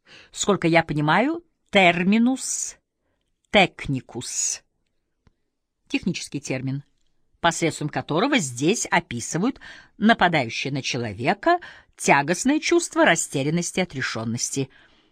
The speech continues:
Мне трудно поверить, что даже какая-нибудь иная планета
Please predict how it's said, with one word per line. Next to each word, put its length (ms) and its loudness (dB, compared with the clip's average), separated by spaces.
Мне 300 2
трудно 380 0
поверить, 420 0
что 200 -2
даже 260 0
какая-нибудь 720 0
иная 280 4
планета 640 -2